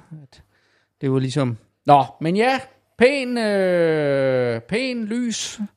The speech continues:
stråfarvet med, med noget frugt og noget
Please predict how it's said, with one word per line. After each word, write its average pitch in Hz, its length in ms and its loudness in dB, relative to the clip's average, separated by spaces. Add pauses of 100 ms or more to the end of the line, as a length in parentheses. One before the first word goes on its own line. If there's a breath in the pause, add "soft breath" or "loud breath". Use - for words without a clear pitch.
(680 soft breath)
stråfarvet 190 800 2
med, 170 360 -2 (1300)
med 170 220 0
noget 165 400 0
frugt 214 460 -2
og 185 260 0
noget 165 540 0